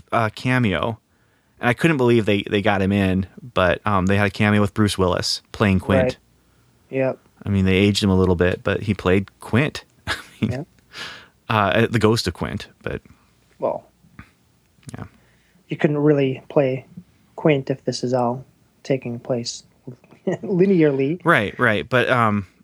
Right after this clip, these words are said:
Speaker 1: I mean, I couldn't tell. I mean, you're watching the movie, I couldn't tell if he was a ghost or if he was just a dream telling this, you know, the, uh, young Brody to go and find people. But he's, you know,
Speaker 2: See,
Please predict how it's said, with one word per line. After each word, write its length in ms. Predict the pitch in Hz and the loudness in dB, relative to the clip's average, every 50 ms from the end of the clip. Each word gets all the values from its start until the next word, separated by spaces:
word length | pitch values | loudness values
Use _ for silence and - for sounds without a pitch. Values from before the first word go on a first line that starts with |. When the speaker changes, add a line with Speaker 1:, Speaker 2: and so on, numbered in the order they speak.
| - | -4
Speaker 1:
I 60 | 139 | 0
mean, 220 | 131 127 127 117 - _ _ - - - - - - _ _ _ _ _ _ _ _ _ _ - | 0 0 0 0 -4 _ _ -16 -14 -14 -14 -16 -18 _ _ _ _ _ _ _ _ _ _ -6
I 60 | 160 165 | -6 -2
couldn't 240 | - 254 240 226 | 0 0 0 0
tell. 220 | - 170 170 139 110 101 | 0 2 2 2 4 2
I 60 | 123 | 2
mean, 200 | 127 127 127 - - 113 - | 2 2 0 0 -4 -8 -12
you're 140 | - 170 139 | -8 -6 -2
watching 320 | 131 147 170 175 - 151 131 | 0 2 2 2 2 0 2
the 60 | 120 | 2
movie, 220 | 117 117 110 110 107 | 2 2 2 2 2
I 40 | |
couldn't 220 | 104 - 147 131 120 | 0 0 -4 -4 -4
tell 200 | - 123 120 - | -2 -2 -2 -2
if 140 | - - - | -2 -4 -6
he 160 | - - 123 | -8 -6 -4
was 160 | 110 107 95 | -2 -2 -2
a 80 | 92 92 | -4 -6
ghost 640 | 92 - 101 98 107 151 185 - - - - - _ _ _ _ _ _ _ _ _ _ _ _ _ _ _ _ _ _ _ | -6 -2 0 0 2 0 0 -2 -4 -6 -8 -12 _ _ _ _ _ _ _ _ _ _ _ _ _ _ _ _ _ _ _
or 460 | - 120 113 113 113 110 107 110 - - | 0 2 4 4 6 6 4 2 2 0
if 220 | 117 113 107 - - | 0 -2 -2 -2 -4
he 200 | - 123 117 113 | -4 -2 0 2
was 300 | 110 110 107 101 98 - | 2 2 2 2 0 0
just 220 | - 107 - - | -2 -4 -4 -4
a 40 | 98 | -6
dream 600 | 90 - 104 113 113 113 107 104 95 95 90 87 - _ _ _ _ _ _ - | -4 0 2 4 4 6 4 4 2 2 -2 -4 -10 _ _ _ _ _ _ -6
telling 320 | - 131 123 117 107 101 | -4 -2 0 2 2 2
this, 160 | 98 92 - - _ _ _ | 0 -2 -4 -6 _ _ _
you 180 | - - 104 101 | -16 -12 -8 -8
know, 120 | 90 87 95 - | -8 -8 -8 -12
the, 220 | - - 104 98 - - - _ _ _ _ _ - | -12 -8 -8 -8 -8 -10 -18 _ _ _ _ _ -10
uh, 60 | 104 | -8
young 380 | 92 113 110 110 107 104 101 90 | -4 0 2 4 4 4 2 2
Brody 480 | 98 101 101 101 98 98 95 95 95 - _ _ _ _ _ _ _ _ _ _ _ - | 2 4 4 4 4 2 0 -4 -6 -8 _ _ _ _ _ _ _ _ _ _ _ -10
to 180 | - 113 - | -8 -8 -6
go 160 | - 98 107 | -2 0 2
and 100 | 101 92 | 2 0
find 280 | 90 - 95 92 90 85 | 0 0 0 0 -2 -4
people. 380 | - - 95 - - - 117 123 - | -6 -10 -10 -8 -8 -8 -8 -8 -8
But 100 | - 104 | -8 -6
he's, 220 | 101 98 - - - | -6 -6 -6 -8 -10
you 80 | 117 101 | -8 -4
know, 40 | 95 | 0
Speaker 2:
See, 120 | 90 190 | 0 0